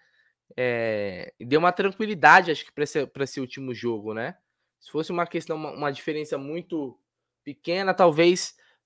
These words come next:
o, o nervosismo pudesse atrapalhar, mas o Palmeiras tinha uma vantagem muito grande na frente, né, do, do, do segundo, do terceiro colocado,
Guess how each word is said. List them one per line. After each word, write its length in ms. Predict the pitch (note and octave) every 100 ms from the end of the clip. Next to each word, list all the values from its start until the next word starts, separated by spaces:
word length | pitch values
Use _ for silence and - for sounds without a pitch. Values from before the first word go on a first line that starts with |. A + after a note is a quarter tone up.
| _ -
o, 320 | D3+ C#3+ D#3+
o 20 |
nervosismo 960 | D#3+ E3+ F3 D#3+ C#3+ F3 F3 F3 F#3+ - _ _ _ _
pudesse 380 | D#3+ D#3 E3+ F#3
atrapalhar, 540 | - F3 F3+ E3+ E3
mas 160 | E3 E3
o 40 |
Palmeiras 300 | G3 G3 G3
tinha 120 | -
uma 60 | G3+
vantagem 440 | G3 F3+ F3+ F3
muito 300 | F#3 A#3+ -
grande 460 | C#3 C#3 E3 F3 D#3
na 140 | C#3+
frente, 540 | - C#3 D3+ - C3+ - _ _ - - - -
né, 280 | B2 D3 D3+
do, 480 | C#3 C3 B2 A#2 A#2
do, 180 | A#2+ B2+ A#2+ -
do 100 | A#2+
segundo, 640 | - A2+ A#2 D#3 D#3+ C#3
do 100 | C3
terceiro 440 | B2+ C#3+ B2+ C#3 C3
colocado, 720 | C#3+ B2+ - B2+ C#3+ E3